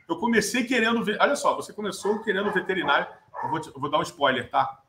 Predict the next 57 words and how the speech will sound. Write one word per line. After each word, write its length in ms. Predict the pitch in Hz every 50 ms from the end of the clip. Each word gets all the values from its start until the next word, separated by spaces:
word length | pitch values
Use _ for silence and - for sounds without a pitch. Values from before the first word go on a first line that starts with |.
| _
Eu, 100 | - 113 - _
eu 120 | 117 113
bem 140 | - 127 127
queria 360 | 123 - 175 147 135 131 127
também. 320 | 131 135 120 104 95 90 - _ _ _ _ _ _ _ _ -
É, 640 | 135 135 135 135 135 131 131 131 127 123 123 123 123
<laughs> 280 | 123 120 117 117 - -
eu 40 | -
bem 100 | 123 123
queria 220 | - - - -
também. 180 | - - - _ _ _ _ _ _ _ -
É, 460 | 147 139 143 147 147 147 147 143 135 147
aí 260 | 175 240 262 254 - -
eu 120 | 208 202
comecei, 460 | - 220 233 202 - - - - - - - _ _
querendo, 340 | 208 190 180 208 220 - -
como 120 | - 156 139
eu 80 | -
comecei, 320 | - 135 120 - - 117 113
né? 260 | 127 135 135 135 - - - - _ _ _ _
Você 220 | - 151 151 - 202
começando 520 | 202 214 208 208 175 - 196 208 240 254
ali 180 | 240 208 214 214
na 100 | 214 190
ideia, 260 | 175 180 180 202 196
"Poxa, 300 | 190 - 202 214 196 196
eu 40 | 185
quero 100 | 190 185 -
ser 80 | - 175
veterinário 500 | 180 170 196 180 175 165 175 185 190 180
porque 120 | - 180
eu 60 | 165
quero 140 | 185 180 170
cuidar 180 | - 170 170 175
do 60 | 175
meu 120 | 175 175 175
cãozinho, 520 | 175 165 151 143 151 165 190 190 175 165
eu 80 | 147 -
gosto 160 | 165 - -
de 60 | -
cachorro 380 | - 143 - - 175 180 175 151
e 100 | 151 -
tal, 260 | 165 165 165 - - - _ _
gosto 160 | - 156 156 156
de 60 | 156
bichinho, 260 | 151 147 - 202 180
gosto 200 | 165 165 165 -
de 60 | -
pet 280 | - 175 175 170 175 180
e 20 |
tal." 400 | - - 170 185 - - - - _ - _ _ _ _ _ _ _ _ _ _ _ _ _ _ _
Essa 180 | - - - -
também 180 | - 120 123 127
era 100 | 139 143
uma 80 | 143
fixação 480 | - - - - - 143 - - - 131
minha, 200 | 120 110 107